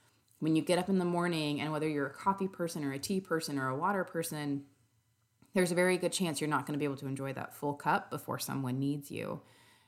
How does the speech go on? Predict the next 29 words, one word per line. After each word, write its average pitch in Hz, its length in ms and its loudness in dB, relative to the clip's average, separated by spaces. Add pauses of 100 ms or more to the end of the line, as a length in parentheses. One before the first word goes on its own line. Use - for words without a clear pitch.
(160)
And 190 320 6
being, 220 640 6 (100)
learning 302 480 8
to 339 120 2
be 233 200 6
okay 170 600 2
with 214 320 0
that, 117 260 -10 (460)
learning 185 440 4
that 156 420 4
your 156 380 2
personal 151 420 -2
expectations 143 880 -4
are 151 120 -2
frequently 147 540 -6
gonna 143 180 -6
be 131 200 -6 (100)
thrashed 123 680 -2
is 160 160 -2
the 170 160 0
hardest 190 1120 4
part 147 240 2
of 143 80 -6
motherhood 131 460 -6
for 131 80 -10
me, 127 240 -6 (720)
hands 143 540 -4
down. 123 420 -8 (760)
Um, 151 520 2